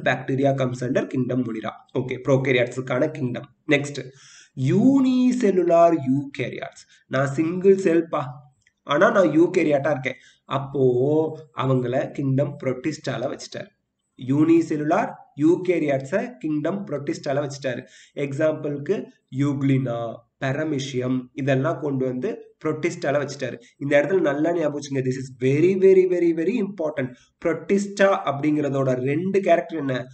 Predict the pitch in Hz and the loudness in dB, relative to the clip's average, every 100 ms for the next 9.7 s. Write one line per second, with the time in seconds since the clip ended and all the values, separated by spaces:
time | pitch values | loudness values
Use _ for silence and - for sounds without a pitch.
0 | - - 147 143 175 - - 190 190 185 | -18 -8 -8 -2 -2 -2 2 2 4 2
1 | 190 190 151 139 165 151 196 202 180 170 | 0 -2 -4 -4 -6 -4 -6 -6 -8 -6
2 | 180 190 202 202 170 165 - 131 131 131 | 0 2 4 2 -2 -2 0 0 0 -2
3 | 127 120 139 143 127 - - 135 135 131 | -2 -2 -4 -4 -8 -16 -6 -2 0 -2
4 | - 131 - 202 202 - 175 262 262 - | -4 -4 -2 -2 -2 -6 0 2 0 -4
5 | - - - - - _ _ 156 233 254 | -8 -10 -14 -16 -20 _ _ -8 -4 -4
6 | - 131 117 131 - - _ _ - 117 | -2 -2 -2 -6 -10 -14 _ _ -10 -4
7 | 135 131 160 156 135 120 151 - - 127 | -2 0 0 0 -2 0 -4 -6 -10 -10
8 | 160 - - 139 135 147 - 135 139 131 | -10 -8 -8 -6 -8 -10 -6 -4 -4 -6
9 | 127 120 - 185 131 - - | -8 -8 -6 -4 -4 -8 -16